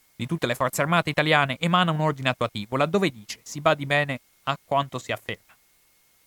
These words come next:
"Reagire immediatamente et energicamente et senza speciale ordine ad ogni violenza armata germanica et della popolazione, in modo da evitare di essere disarmati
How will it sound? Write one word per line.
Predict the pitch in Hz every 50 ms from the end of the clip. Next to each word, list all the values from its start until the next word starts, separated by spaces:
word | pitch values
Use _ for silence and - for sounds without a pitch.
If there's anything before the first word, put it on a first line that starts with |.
| _ _ _ _ _ -
"Reagire | 101 110 123 139 147 156 143 147 196 233 240 226 220 202 -
immediatamente | - 190 220 240 233 226 226 214 196 202 196 - 202 202 170 131 123 - - 101 - _ _ _ _
et | - 127 - - - -
energicamente | - 185 226 254 240 240 220 190 165 170 175 - 185 196 190 143 123 120 117 - 113 101 - _ _ _ _ _
et | - 127 143 - _ -
senza | 139 139 - - 226 262 269 240 - 220
speciale | 180 - - - 180 - - 208 208 190 147 127
ordine | 170 196 214 214 196 202 214 214 208 - _ _ _ _ _ _ _ _
ad | 135 147 147 - -
ogni | - 175 233 254 254 254 247 233
violenza | 190 196 208 202 208 214 214 208 - - 185 165
armata | 156 160 156 151 151 165 202 214 208 - 180 165
germanica | 147 131 147 120 107 117 143 180 190 185 180 - 202 185 - _ _ _ _
et | _ - 160 185 - _ - 170
della | 156 160 190 208 202
popolazione, | - - 180 - 208 202 202 - - - 240 208 135 113 101 - _ _ _ _ _ _ _
in | - 123 131
modo | 135 156 190 202 185
da | 165 160 143 -
evitare | - 208 226 208 208 - - 185 175 147 120 110 104 110
di | 117 131
essere | 147 165 - - 147 127 123 139
disarmati | 139 175 185 165 160 127 117 117 110 110 107 - - 110